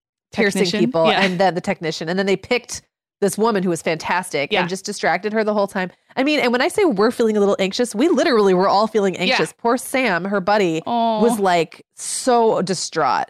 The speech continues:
Speaker 1: because he was like, "Clara's gonna get hurt." And he was just really, like, upset and sad about it.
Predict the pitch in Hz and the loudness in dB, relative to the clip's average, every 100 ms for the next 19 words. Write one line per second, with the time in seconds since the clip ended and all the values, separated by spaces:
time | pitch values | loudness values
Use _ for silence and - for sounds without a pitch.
0 | - 202 214 220 220 233 - - 254 269 | -8 -6 -2 -2 0 -2 -2 -2 0 -2
1 | - 240 240 254 - 285 247 233 - 220 | -4 -4 -2 -4 -2 0 2 2 0 0
2 | 240 240 233 233 190 196 196 190 - - | 0 0 -4 -6 -2 0 0 -2 -6 -8
3 | 202 - - 156 175 - 147 175 190 214 | -8 -6 -2 -2 -2 -2 0 0 0 2
4 | 262 | 0